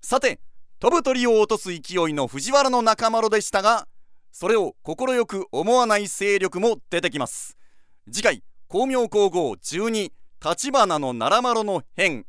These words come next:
に続きます。公演録音も公開中です。日蓮と一編、鎌倉新仏教の巨人、日蓮と一編について九十分にわたって語っていま-、います。武田信玄三、武田家滅亡。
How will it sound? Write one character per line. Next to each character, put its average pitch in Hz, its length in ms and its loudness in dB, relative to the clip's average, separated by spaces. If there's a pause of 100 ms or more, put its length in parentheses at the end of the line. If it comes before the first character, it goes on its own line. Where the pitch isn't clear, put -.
(140)
に 220 180 -4
続 156 220 -12
き 139 100 -10
ま 110 80 -4
す。 - 340 -12 (680)
公 247 220 4
演 233 100 2
録 185 220 6
音 156 120 4
も 240 120 6
公 190 180 6
開 156 220 4
中 139 220 -4
で 123 100 0
す。 - 240 -6 (120)
日 196 240 -2
蓮 147 200 2
と 127 100 2
一 196 140 -2 (100)
編、 160 240 2 (200)
鎌 165 180 4
倉 175 160 6
新 170 240 0
仏 156 200 0
教 135 200 2
の 131 100 2
巨 135 140 0
人、 160 320 0
日 170 240 -2
蓮 147 200 4
と 143 140 2
一 185 100 -2 (140)
編 160 220 2
に 151 80 -2
つ - 140 -6
い 160 440 -8
て 190 220 4 (240)
九 226 140 2
十 247 120 0
分 208 260 0
に 180 80 2
わ 175 80 6
た 170 100 6
っ - 60 0
て 226 120 4
語 202 180 4
っ - 100 0
て 156 140 -2
い 147 160 -2
ま-、 143 120 4 (120)
い 151 80 0
ま 180 100 6
す。 - 220 -2 (640)
武 196 140 0
田 254 100 4
信 226 220 -2
玄 143 280 0
三、 196 340 -2
武 175 280 -2
田 190 120 4
家 135 180 -4
滅 123 320 -6
亡。 185 400 4